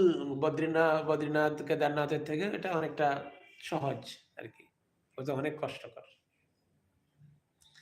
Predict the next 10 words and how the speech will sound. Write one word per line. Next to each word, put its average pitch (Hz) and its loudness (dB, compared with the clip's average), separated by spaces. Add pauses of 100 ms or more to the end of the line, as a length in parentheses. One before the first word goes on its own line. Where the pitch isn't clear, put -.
কিন্তু 160 -2
একই 180 2
ফল 139 -2
লাভ 127 -4
করবে। - -16 (1700)
আমাদের 151 -4
জন্য, 156 0
আমরা 139 -4
যারা 135 2
ফাঁকিবাজ, 131 -2